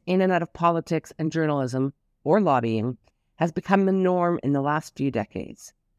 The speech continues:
Thirty years ago, it was a one-way street. If a journalist went to the dark side, they could never come back,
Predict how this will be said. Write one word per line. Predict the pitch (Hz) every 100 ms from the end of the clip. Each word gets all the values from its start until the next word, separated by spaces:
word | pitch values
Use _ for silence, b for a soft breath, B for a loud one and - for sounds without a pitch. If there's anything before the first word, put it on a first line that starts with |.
| _ _
Thirty | - 190 190
years | 180 185 202
ago, | 214 233 240 - 185
it | 156
was | 160
a | 165
one-way | 156 143 135
street. | 135 - 87 - _ _ _ b b -
If | 143
a | 170
journalist | 180 185 185 185 -
went | 175 -
to | 160
the | 151
dark | 170 -
side, | - 117 110 113 _ _
they | 156
could | - 156
never | 160 139 131
come | 135 139
back, | 135 104 -